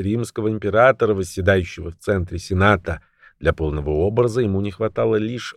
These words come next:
лаврового венка над головой и белой тоги. Вечеринка длилась продолжительное время, и настал час десерта.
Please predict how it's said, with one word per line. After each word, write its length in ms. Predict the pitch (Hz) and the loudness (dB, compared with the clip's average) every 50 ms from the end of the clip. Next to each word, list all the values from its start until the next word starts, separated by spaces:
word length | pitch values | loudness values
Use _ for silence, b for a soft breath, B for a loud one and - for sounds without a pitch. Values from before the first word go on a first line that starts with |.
| _ - | _ -10
лаврового 680 | 98 101 113 143 156 131 117 117 117 104 104 101 95 | -2 2 4 6 6 6 4 0 -6 -6 -6 -8 -6
венка 680 | 95 85 85 87 82 82 80 - - 120 131 135 131 120 | -6 -4 -4 -4 -4 -4 -6 -2 2 4 4 4 2 0
над 300 | 104 92 80 76 - - | -2 -4 -6 -8 -10 -12
головой 540 | - - - - - - 123 151 151 127 107 | -12 -12 -12 -12 -8 -2 0 2 2 2 0
и 80 | 98 | -2
белой 400 | 95 80 76 82 85 82 78 71 _ - | -2 0 2 2 2 2 0 -4 _ -10
тоги. 360 | - 80 76 - - - - _ _ _ _ _ _ _ _ _ _ _ _ _ _ _ _ _ | -8 -8 -8 -10 -16 -20 -20 _ _ _ _ _ _ _ _ _ _ _ _ _ _ _ _ _
Вечеринка 540 | - 135 147 - - 185 202 208 202 190 190 | -8 -8 -6 -4 -2 0 2 2 4 4 4
длилась 320 | 160 165 185 180 170 156 - | 6 6 6 6 4 2 -2
продолжительное 580 | - 147 143 143 135 123 139 135 139 139 135 | -4 0 2 2 2 2 0 -2 0 0 0
время, 280 | 127 151 170 160 143 117 | 2 2 2 2 2 0
и 20 | |
настал 380 | 104 101 90 - - 139 131 127 | 0 -2 -2 0 2 2 2 2
час 240 | - - 131 123 110 | 0 -2 -2 -2 -2
десерта. 580 | 120 143 - - - 101 78 - _ - - | -4 -8 -4 0 2 0 0 0 _ -20 -20